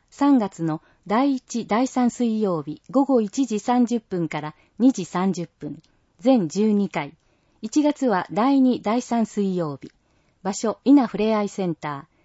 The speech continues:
ー。定員十二人。申し込み多数の場合、抽選。費用無料。教材費実費。申し込み、はがきに教室名、郵便番号、住所、氏名、振り仮名、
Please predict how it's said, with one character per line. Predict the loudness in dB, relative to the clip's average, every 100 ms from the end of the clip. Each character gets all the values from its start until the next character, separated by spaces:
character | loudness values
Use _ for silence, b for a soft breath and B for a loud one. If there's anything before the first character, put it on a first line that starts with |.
| _
ー。 |
定 | -2 2
員 | 2 2 -2
十 | -2 2 4
二 | 4 4
人。 | 2 -2 -8 _ _ _
申 | 2 4
し | 4
込 | 4
み | 4
多 | 4 -2
数 | 0 0
の | 2
場 | 0 -4
合、 | -6 -8
抽 | -6 -6
選。 | -4 -6 -6 -10 _ _
費 | 0 2
用 | 2 -2
無 | -6 -4
料。 | -4 -4 -8 _ _ _
教 | 2 2
材 | 2 -2
費 | -4 -12
実 | -12 -14 -14 -14
費。 | -14 _ _ _ _ _ _ 2
申 | 6 6
し | 4
込 | -2 0
み、 | 0 -2 _ _
は | -2
が | 0
き | 2 4
に | 4 4
教 | 2 2 2
室 | 0 0
名、 | 2 0 -4 -12 _
郵 | 2 4
便 | 8 8 6
番 | 2 0
号、 | -4 -8 -12 -6
住 | 0 0
所、 | 0 -6
氏 | -4 -4
名、 | -2 -4 -10 _ -8
振 |
り | -4 -2
仮 | -4
名、 | -6